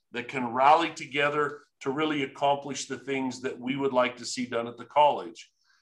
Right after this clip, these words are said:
And we have to always realize that success is always in the gray area, that you're probably not gonna get everything that you need. So there's this idea of negotiation. There's also this idea of compromise. How do we get to a compromise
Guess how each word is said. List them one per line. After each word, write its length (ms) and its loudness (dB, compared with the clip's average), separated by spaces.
And 180 -2
we 120 0
have 240 2
to 60 -4
always 400 2
realize 680 2
that 200 -10
success 680 -4
is 180 -4
always 680 4
in 220 -4
the 60 -8
gray 460 0
area, 340 -6
that 200 -4
you're 120 -6
probably 380 2
not 260 0
gonna 180 -4
get 240 -2
everything 520 0
that 180 -4
you 80 -6
need. 260 -4
So 380 0
there's 180 2
this 160 -4
idea 420 4
of 120 -2
negotiation. 1000 -2
There's 160 -10
also 260 4
this 200 -2
idea 380 0
of 140 -8
compromise. 960 2
How 200 6
do 180 2
we 180 -2
get 300 -4
to 260 2
a 120 0
compromise 1080 2